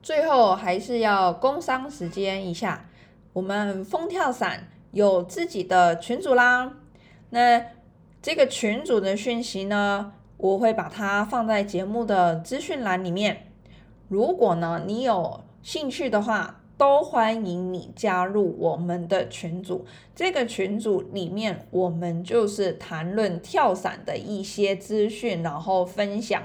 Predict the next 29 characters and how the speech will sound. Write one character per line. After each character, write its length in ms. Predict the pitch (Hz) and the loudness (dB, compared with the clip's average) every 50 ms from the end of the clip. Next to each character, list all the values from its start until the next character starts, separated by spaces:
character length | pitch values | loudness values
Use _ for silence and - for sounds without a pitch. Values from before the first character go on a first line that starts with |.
| - | -8
一 160 | - - 202 190 | -10 -10 -8 -8
些 360 | 180 - 190 185 190 185 190 | -6 -4 -4 -2 -2 -2 -4
自 240 | 185 - - 233 220 | -6 -6 -6 -6 -6
己 160 | - - - | -4 -8 -8
的 200 | - - 151 - - | -6 -6 -6 -6 -6
经 420 | - - - 202 190 185 190 202 | -10 -8 -6 -6 -4 -4 -4 0
验。 260 | 208 214 185 - - - - - - - - - | 2 2 2 0 -2 -10 -18 -20 -20 -20 -20 -2
如 180 | - 214 262 311 | 6 6 6 6
果 140 | 294 247 202 | 6 2 2
你 180 | 190 196 202 | 2 0 -2
有 180 | 208 226 220 190 | 0 2 2 2
任 300 | 185 180 208 254 240 233 | 2 2 0 0 -2 -2
何 140 | 226 202 170 | -4 -4 -6
的 120 | 170 175 | -4 -4
问 240 | 175 190 196 175 160 | -4 -2 -2 -4 -4
题， 280 | 160 - - - - - | -6 -10 -14 -16 -18 -12
你 200 | - 190 202 208 | -8 -4 -4 -2
也 100 | 202 170 | -2 -4
都 260 | - - - 185 185 185 | -6 -2 0 0 0 0
可 200 | 185 - 202 190 | 0 -2 -2 -2
以 160 | 180 - - | -2 -4 -6
在 180 | - 202 180 175 | -4 -4 -4 -4
群 320 | 175 - - - 170 170 | -4 -8 -8 -6 -6 -4
里 120 | 185 175 - | -4 -6 -6
面 240 | 170 196 190 - - | -4 -6 -6 -6 -8
和 300 | - - - 165 165 185 | -12 -8 -6 -4 -4 -4
大 320 | 180 - 202 175 156 - | -2 -2 -2 -2 -2 -6
家 280 | - - 202 170 160 170 | -6 -4 -2 -2 -2 -4
讨 300 | - - - - - | -6 -6 -6 -6 -6